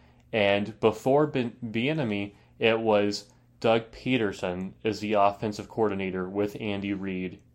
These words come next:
He was with Andy Reid, the coaching tree of Andy Reid.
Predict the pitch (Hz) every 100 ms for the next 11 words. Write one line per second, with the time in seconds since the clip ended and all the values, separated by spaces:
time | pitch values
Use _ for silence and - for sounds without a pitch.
0 | _ 104 98 95 117 110 120 110 110 110
1 | 110 113 - - _ _ 101 92 - 113
2 | 107 117 113 113 - 110 110 107 110 107
3 | 107 107 107 107